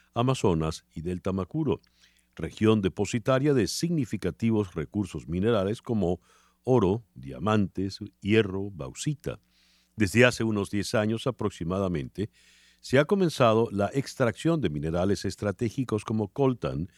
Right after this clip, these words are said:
mineral híbrido formado por columbita y tantalita, dos minerales que se utilizan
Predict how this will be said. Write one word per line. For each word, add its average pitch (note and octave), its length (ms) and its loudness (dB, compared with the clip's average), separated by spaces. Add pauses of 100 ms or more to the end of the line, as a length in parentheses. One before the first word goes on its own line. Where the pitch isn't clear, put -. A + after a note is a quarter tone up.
(340)
mineral E2+ 540 2
híbrido B2 460 4
formado F2+ 560 0
por F2+ 360 -2 (140)
columbita A2+ 800 0
y G#2+ 200 -4
tantalita, G#2 840 -4 (540)
dos D#3 340 0
minerales G2+ 580 4
que D#2 120 -4
se G2 100 -4
utilizan A#2 560 0